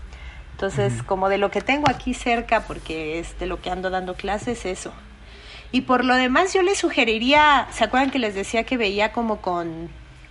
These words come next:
Speaker 1: anhelo esa época en la que estaba a discusión todo?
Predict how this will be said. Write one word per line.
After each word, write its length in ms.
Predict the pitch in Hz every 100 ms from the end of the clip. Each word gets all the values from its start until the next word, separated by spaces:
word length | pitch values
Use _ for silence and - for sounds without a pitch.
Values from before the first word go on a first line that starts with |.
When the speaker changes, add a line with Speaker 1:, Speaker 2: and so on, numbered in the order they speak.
| - -
Speaker 1:
anhelo 640 | 180 190 208 240 226 214
esa 260 | 214 - 208
época 540 | 202 - 208 190 175
en 120 | 165
la 160 | 151 156
que 140 | 170
estaba 340 | 156 - 175 202
a 40 |
discusión 560 | 196 - 170 - 185 185
todo? 420 | 180 170 208